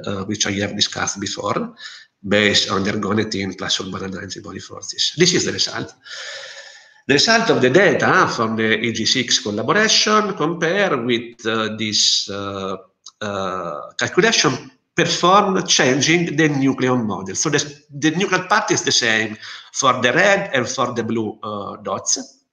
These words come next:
And you see that, uh, there is an agreement, uh, with both models, with the data, uh, in most cases, but at low Q squared,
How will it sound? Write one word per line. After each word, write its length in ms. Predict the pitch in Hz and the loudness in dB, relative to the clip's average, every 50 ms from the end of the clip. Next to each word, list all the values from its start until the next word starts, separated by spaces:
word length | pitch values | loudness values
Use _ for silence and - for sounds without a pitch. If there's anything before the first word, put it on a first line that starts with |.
| _ _ _ _ _ _ _ _ _ _ _ _ _ _ _ _ _ _ _ _ _ - | _ _ _ _ _ _ _ _ _ _ _ _ _ _ _ _ _ _ _ _ _ -2
And 180 | - 165 185 214 | 0 0 2 4
you 80 | 220 - | 4 4
see 220 | - 247 247 208 | 4 2 2 2
that, 280 | 139 127 113 113 - 127 | 4 2 2 2 2 2
uh, 420 | 120 117 117 113 117 117 113 113 | 2 2 2 2 2 0 0 0
there 140 | 113 117 131 | 0 0 0
is 180 | 135 - - | 2 2 2
an 80 | 139 127 | 2 2
agreement, 500 | 127 170 208 165 113 - 123 170 175 170 | 2 2 2 2 2 0 0 -2 -2 -2
uh, 140 | 135 104 107 107 104 104 98 | -4 -4 -4 -6 -6 -6 -8
with 180 | 104 104 104 - 104 | -8 -10 -10 -8 -6
both 260 | 104 107 107 110 - | -4 -4 -4 -4 -4
models, 480 | 110 120 123 101 98 95 104 98 - - | 0 2 2 2 2 0 -2 -2 -2 -2
with 160 | 107 101 98 | -2 -4 -4
the 100 | - 113 | -2 0
data, 580 | 110 110 101 92 92 - 151 196 220 202 - - - | 2 2 2 2 2 2 2 2 2 0 0 -4 -6
uh, 180 | 95 92 92 92 | -6 -6 -6 -6
in 220 | 95 98 98 98 | -6 -8 -8 -8
most 340 | 98 104 104 101 - - - | -8 -6 -4 -4 -4 -2 -2
cases, 520 | 107 95 90 95 - - 196 - - - 190 175 - - - - - - | -2 -2 -2 -2 -2 0 2 2 2 0 -2 -4 -6 -10 -12 -12 -6 -2
but 460 | 170 190 180 151 123 - - - 139 | 2 2 2 2 2 -2 -2 -2 -2
at 200 | 120 - - 170 | -2 -2 2 2
low 100 | 190 185 | 2 2
Q 160 | - 151 147 | 4 2 2
squared, 580 | 147 147 - 127 117 101 98 98 92 - - | 2 2 0 2 2 2 2 2 0 -2 -4